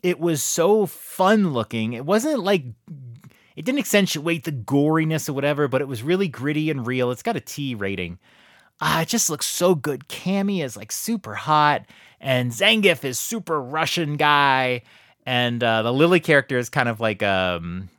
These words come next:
how would you describe her? Kind of like a spiritual. It was really funny to see Lily right after Zangief. You know, Zangief is just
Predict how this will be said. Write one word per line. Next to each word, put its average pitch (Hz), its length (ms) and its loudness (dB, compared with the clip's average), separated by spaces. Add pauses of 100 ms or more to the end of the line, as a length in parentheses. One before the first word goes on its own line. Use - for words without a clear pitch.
(160)
how 117 200 -6
would 117 120 -4
you 113 60 -6
describe 95 420 -4
her? 90 200 -6
Kind 139 100 2
of 113 80 -4
like 104 100 -2
a 95 40 -8
spiritual. 135 760 -4 (180)
It 143 60 -2
was 147 100 4
really 196 200 8
funny 139 320 0
to 127 80 0
see 120 200 -6
Lily 104 800 -4
right 117 300 0
after 104 380 0
Zangief. 92 640 -6 (1160)
You 117 100 -10
know, 92 60 -10
Zangief 131 400 0
is 113 140 -4
just 110 280 -6